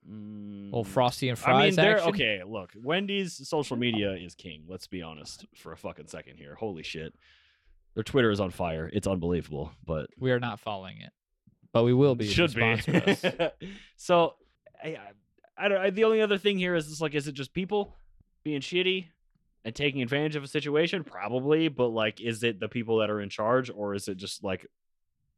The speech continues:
Speaker 1: locals or strangers, or what is it?
Speaker 2: A combination of all.
Speaker 1: Just everything combined into one?
Speaker 2: Mass, mass panic, mass hysteria is so fucking odd.
Speaker 1: It's actually super crazy. I
Speaker 2: Like,
Speaker 1: th-
Speaker 2: this one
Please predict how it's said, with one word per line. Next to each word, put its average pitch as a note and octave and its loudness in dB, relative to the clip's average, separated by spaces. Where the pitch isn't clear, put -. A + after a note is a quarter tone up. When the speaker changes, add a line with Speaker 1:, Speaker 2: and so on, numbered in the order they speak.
Speaker 1:
locals G2 -4
or E2 -10
strangers, F2 -8
or D#2+ -10
what F#2+ -2
is E2+ -4
it? - -16
Speaker 2:
A - -20
combination A2+ -4
of A2 -6
all. G#2 -4
Speaker 1:
Just - -16
everything G2 -8
combined F#2 -4
into F#2+ -2
one? F#2+ -2
Speaker 2:
Mass, F#3+ -2
mass E3+ -2
panic, D#3+ 0
mass C#3+ -4
hysteria C3 4
is - -2
so F#3 0
fucking C3 -2
odd. A#2 6
Speaker 1:
It's D3+ 2
actually E3+ 2
super A2 -4
crazy. F2+ -6
I G#2+ 4
Speaker 2:
Like, E3 6
Speaker 1:
th- E3+ -2
Speaker 2:
this C#4+ 2
one C4+ 2